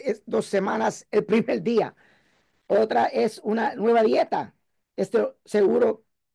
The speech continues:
de que la mayoría de nosotros hemos comenzado nuevas dietas en un momento u otro. Y cuando comienzas este an-, entusiasmado con eso, tal vez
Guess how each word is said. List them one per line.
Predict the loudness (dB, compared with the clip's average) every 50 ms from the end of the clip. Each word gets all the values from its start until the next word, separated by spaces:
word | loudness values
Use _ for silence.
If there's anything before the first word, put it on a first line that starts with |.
| _ _ _ _ _ _
de | -2 -2 -2 0
que | 2 2 2
la | 2 2 0
mayoría | 0 -2 -2 -2 0 0 0
de | 0
nosotros | -2 -4 -6 -6 -6 -6 -6 -6
hemos | -6 -4 -2 -2 -4 -4 -6
comenzado | -8 -8 -6 -6 -8 -8 -6 -4 -2 0 0 0 -2 -4
nuevas | -4 -2 -2 -2 -2 -2 -4 -6 _ _ _ _ _ _ _ _ _ _
dietas | -2 0 0 2 2 2 0 0 -2 -8 -16 _ -6
en | -4 -2
un | 0 0
momento | -2 -2 -4 -4 -2 0 0
u | 2
otro. | 2 0 0 -2 -4 -6 -6 _ _ _ _ _ _ _ _ _ _ -6
Y | -6 -2
cuando | 0 0 0 0 0
comienzas | 0 0 -2 -2 -2 -2 -2 -4 -4 _ _ _
este | -4 -4 -2 0 -2 -2 -2
an-, | -2 -4 -4 -4 -4 -6 -6 -8 -10 _
entusiasmado | -6 -6 -6 -6 -6 -8 -8 -6 -4 -4 -4 -4 -2 -2 -2 -2 -2 -2 -4
con | -4 -4 -2 -2
eso, | -2 -2 -4 -8 -12 -12 -14 -18 -20 -8 -2
tal | 0 2 2 2
vez | 0 0 0 0 0 -2 -6 -14 -20